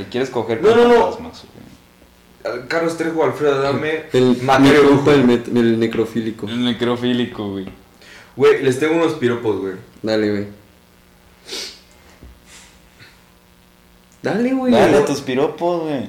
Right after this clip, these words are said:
Speaker 2: Ok, ok. Ahí les va. Pero no se me emocionen. Te voy a dar hasta quedarme seco. ¿Quién
Speaker 1: Ok.
Speaker 2: fuera hambre para darte tres veces al día?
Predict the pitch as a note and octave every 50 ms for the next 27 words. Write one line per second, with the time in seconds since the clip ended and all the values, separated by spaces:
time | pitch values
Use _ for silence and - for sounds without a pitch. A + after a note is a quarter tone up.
0 | - - A#2 G#2 - A2 G2+ G2+ G2 - - G2 F#2+ F#2+ - - - - A#2 A#2
1 | A2+ G#2+ G2+ - G2+ F#2+ F#2+ F2+ - - - - _ _ _ - - _ _ _
2 | _ - A#2 A#2 A#2 B2 B2+ B2 - C#3+ B2+ A#2 A2 G#2 G2 G2+ G2+ - A2+ G2+
3 | F#2+ F#2+ F#2 F#2 - - - - _ _ _ - - - - _ _ _ _ _
4 | _ _ _ _ _ _ _ _ _ _ _ _ _ _ - _ _ - A#2 A#2+
5 | C3 D#3+ F3 E3 D3+ C3+ B2 C3+ C#3 D3+ - - - - - - - - - _
6 | _ _ _ _ _ _ - A2+ A2 - G#2+ G#2 G2+ G#2+ G#2+ G#2+ A#2 B2 A#2+ A2
7 | G2 F#2+ - - G#2+ - - - - - - - - - - - - - - -
8 | - - - - - - - - - - - - - - _ _ - - - -
9 | _ _ _ - - - - - _ _ _ _ - - - - - - - _
10 | _ _ _ _ _ _ _ _ _ _ _ _ _ _ _ _ _ _ - -
11 | C#3+ - - D3 D3 C#3 C3+ C#3 C#3+ C#3 C3 B2 A2 G#2+ G#2+ - A2 G#2 G#2 G#2
12 | G2+ G#2+ A2 A2 - A2+ G#2 F#2+ - - A2 A2 A2 A2+ B2 A#2+ A#2+ A#2 G#2 G#2
13 | F#2+ F2+ F2+ F2 G2 G2+ G2+